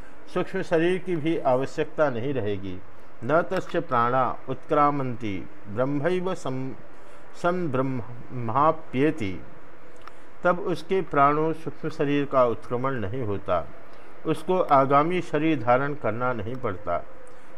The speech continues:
जब तक विषयों की आवश्यकता है तब तक इंद्रियों की भी आवश्यकता बनी रहेगी।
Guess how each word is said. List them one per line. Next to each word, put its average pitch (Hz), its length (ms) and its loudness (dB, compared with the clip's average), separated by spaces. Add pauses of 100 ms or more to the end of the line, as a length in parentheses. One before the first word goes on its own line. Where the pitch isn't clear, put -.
(100)
जब 165 300 2
तक 190 180 0
विषयों 170 420 0
की 165 200 -2
आवश्यकता 127 800 0
है 147 260 0
तब 156 160 -2
तक 139 240 -2 (140)
इंद्रियों 139 480 -2
की 147 120 0
भी 131 240 -2
आवश्यकता 107 720 -2
बनी 107 300 -4
रहेगी। 85 480 -4